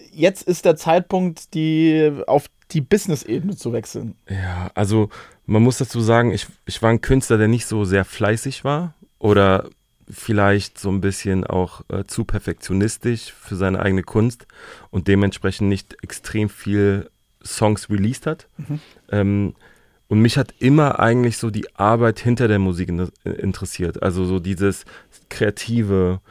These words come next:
Speaker 2: äh, wie vermarkten wir das? Lass uns mal überlegen, wie wir eine Kampagne machen. Oder, ähm, ich war mit Credibil zusammen, haben wir gemeinsam überlegt, okay, wenn es jetzt um das Album geht von Credibil, ähm, wie kann man das irgendwie gestalten? Es muss einen roten Faden haben. Wie können wir das irgendwie vom ersten Song bis zum letzten Song durchhalten?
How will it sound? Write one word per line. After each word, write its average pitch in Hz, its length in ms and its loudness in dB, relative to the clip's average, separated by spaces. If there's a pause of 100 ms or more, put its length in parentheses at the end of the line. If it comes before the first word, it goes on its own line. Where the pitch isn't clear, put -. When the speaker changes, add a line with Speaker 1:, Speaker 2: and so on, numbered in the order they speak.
(340)
Speaker 2:
äh, 98 100 0
wie 104 140 -2
vermarkten 110 560 0
wir 98 80 2
das? 92 320 0
Lass 107 160 -4
uns 107 120 -6
mal 107 140 -2
überlegen, 104 420 -2
wie 101 120 -4
wir 107 60 -2
eine 104 100 0
Kampagne 110 560 2
machen. 95 400 0
Oder, 98 300 2 (540)
ähm, 98 360 0
ich - 240 -8 (480)
war 107 240 0
mit 104 160 -2
Credibil 113 320 0
zusammen, 101 400 0
haben 104 160 0
wir 104 80 -2
gemeinsam 104 420 0
überlegt, 98 460 0
okay, 101 420 0
wenn 104 220 -2
es 104 100 -2
jetzt 101 160 -2
um 98 80 0
das 98 260 -4
Album 113 380 4
geht 95 220 0
von 95 160 -4
Credibil, 98 800 0
ähm, 98 280 0 (540)
wie 110 460 -6
kann 120 220 2
man 120 120 4
das 107 180 2
irgendwie 110 240 -2
gestalten? 104 960 0
Es - 120 -6
muss 113 140 0
einen 110 100 2
roten 107 300 -2
Faden 107 480 -2
haben. 95 540 -4
Wie 95 60 -12
können 110 260 -4
wir 101 80 -2
das 98 160 -6
irgendwie 101 260 -4
vom 101 240 -2
ersten 104 320 0
Song 101 260 0
bis 98 120 -4
zum 95 160 -2
letzten - 260 -6
Song 95 280 -4
durchhalten? 92 580 -4